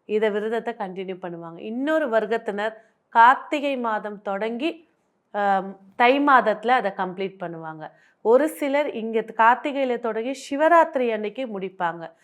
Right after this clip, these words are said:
ஏன்னா ஒவ்வொரு வர்க்கத்தினர் அவங்களோட வழிமுறையில வச்சிருக்காங்க. ஞா-, க-, நார்மலா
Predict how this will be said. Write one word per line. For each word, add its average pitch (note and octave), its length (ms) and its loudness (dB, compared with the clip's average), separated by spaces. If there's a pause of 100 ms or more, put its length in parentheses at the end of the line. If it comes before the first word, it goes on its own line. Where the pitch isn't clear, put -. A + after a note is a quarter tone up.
(240)
ஏன்னா B3+ 240 0 (140)
ஒவ்வொரு C4 440 4
வர்க்கத்தினர் B3+ 680 2
அவங்களோட B3 480 4
வழிமுறையில A#3 540 -2
வச்சிருக்காங்க. F#3 600 -8 (440)
ஞா-, F#3+ 280 -8 (100)
க-, F3+ 200 -6
நார்மலா G#3+ 480 2